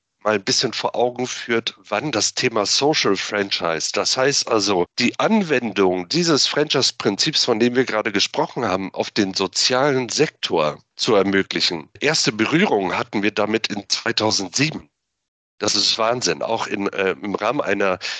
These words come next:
internationalen Konferenz damals. Das heißt also, wir befassen uns seit fünfzehn Jahren schon,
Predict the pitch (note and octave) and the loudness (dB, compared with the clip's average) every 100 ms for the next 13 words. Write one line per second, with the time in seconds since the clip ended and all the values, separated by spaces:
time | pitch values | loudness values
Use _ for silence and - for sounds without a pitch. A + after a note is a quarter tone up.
0 | - - D3 C3+ A#2 A#2 - G#2+ G#2 G#2+ | -12 -2 0 2 0 0 0 2 0 0
1 | - A2 - G#2 A2+ C#3+ - F#2 E2+ D2 | -2 -2 0 -2 -2 -2 -2 0 -2 -2
2 | C#2 - - - _ _ _ - - A#2 | -6 -4 -4 -4 _ _ _ -6 -2 0
3 | A#2+ - - G2 G#2 F#2 A2+ A2 F#2+ - | 0 0 -2 -2 -2 -2 0 0 0 -4
4 | F#3 - D3+ - G#2+ - G2+ - F3 E3 | -2 0 0 0 0 0 -2 0 -2 -2
5 | - A#2+ G#2 F2 C3 C#3 - G2+ F2+ | 0 0 2 0 0 0 -2 0 -2